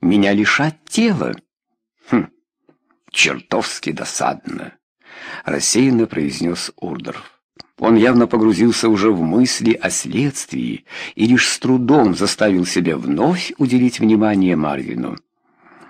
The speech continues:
"Лишат? Вот как? Надо полагать, вы приняли меры.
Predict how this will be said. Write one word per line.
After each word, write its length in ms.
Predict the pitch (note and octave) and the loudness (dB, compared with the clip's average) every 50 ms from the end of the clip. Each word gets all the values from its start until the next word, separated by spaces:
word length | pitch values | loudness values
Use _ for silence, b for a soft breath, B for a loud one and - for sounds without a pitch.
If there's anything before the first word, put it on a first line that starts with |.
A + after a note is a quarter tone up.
| b b | b b
"Лишат? 720 | - F2+ F#2 F#2+ - - - D2+ D2+ G#2 E3 G#3 - - - - - - _ _ _ _ _ _ | -2 0 0 2 2 2 2 2 2 2 0 -2 -4 -10 -20 -20 -20 -20 _ _ _ _ _ _
Вот 380 | - - D3+ D#3 D#2 E2 - - | -10 -6 -4 -2 -2 -4 -6 -6
как? 460 | - F#3 A3+ B3+ - - - - _ _ _ b b b b b b b b | -4 -2 -2 -2 -4 -8 -12 -14 _ _ _ b b b b b b b b
Надо 280 | - E2 F2+ - - - | -2 0 0 0 0 0
полагать, 680 | A2 G#2+ G#2 F2+ D#2+ G#2 C#3+ E3+ F3+ - - - - B B B B B B B | 0 2 0 2 0 0 -2 -2 -4 -8 -12 -12 -12 B B B B B B B
вы 220 | - E3+ F2 G#2+ G2+ | -4 0 0 0 0
приняли 460 | - - B2 E3 A#3+ A3+ G3 G3+ E3+ | 2 4 4 4 4 4 4 4 6
меры. 580 | C3 G2+ F#2+ F#2 E2+ C#2+ B1+ C2 B1+ A#1+ - | 6 6 6 4 4 2 0 -4 -6 -6 -8